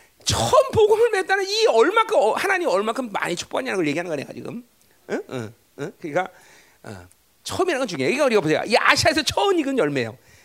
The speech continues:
어? 그 얼마큼 처음이니까 얼마큼 또 사랑했겠어. 또 얼마큼 또, 어, 사랑스럽게, 어, 또 바울에게 헌신, 어, 바울에게, 어, 또 나-, 어, 뭐야, 모든 일을 도-, 도왔겠어요. 그렇죠? 자, 또 팔 절. 팔 절. 사랑하는 암블리아, 암블리아.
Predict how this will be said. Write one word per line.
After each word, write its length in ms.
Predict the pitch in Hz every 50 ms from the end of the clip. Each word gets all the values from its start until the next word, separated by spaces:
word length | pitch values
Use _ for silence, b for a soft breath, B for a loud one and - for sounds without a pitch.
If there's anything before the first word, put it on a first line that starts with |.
| b b b
어? 140 | - 320 381 - _
그 140 | - - -
얼마큼 480 | - 277 262 285 311 294 - 277 247 - B B B B -
처음이니까 440 | - - - 480 466 415 330 277
얼마큼 260 | 240 208 208 202 208 202
또 80 | 202
사랑했겠어. 560 | - - - - 247 220 - 123 123 - 123
또 100 | - - -
얼마큼 320 | 240 240 247 240 233 214
또, 180 | 180 220 202 B B B B B B B
어, 100 | 175 180
사랑스럽게, 800 | 180 - - 349 349 349 - - 277 - - 269 262 220 147
어, 160 | 120 120 117 - -
또 280 | - 185 139 131 - _ _
바울에게 360 | - 165 175 175 170 147 139
헌신, 320 | 123 180 175 147 156 - -
어, 80 | 147 143
바울에게, 480 | - 143 151 170 175 160 147 147 120 B B B B B
어, 180 | 131 127 117 - _ _
또 260 | - 135 - - - -
나-, 120 | - 131 - - -
어, 100 | 131 113
뭐야, 240 | 110 117 117 117 120
모든 280 | - 135 165 170 151 156
일을 140 | 151 147 147
도-, 140 | - 156 135 -
도왔겠어요. 420 | - 147 147 143 - 120 - 110 120
그렇죠? 180 | - 262 - B B B B B
자, 180 | - 233 - - -
또 340 | - 359 285 - - - - _ _ _ _ _ _
팔 240 | - - - 427 403
절. 220 | - 440 466 480 480 - _ _ _ _ _ _ _ _ _ _ _ _ _ _ _ _ _ _ _ _ _ _ _ _ _ _ - - _
팔 100 | - 233
절. 220 | - - 185 B B B B B B
사랑하는 560 | - - - 403 440 427 415 415 427 427 392 - - _
암블리아, 840 | - - 247 370 440 466 480 480 494 494 494 508 494 466 - 240 - - -
암블리아. 420 | 226 220 208 202 175 139 131 -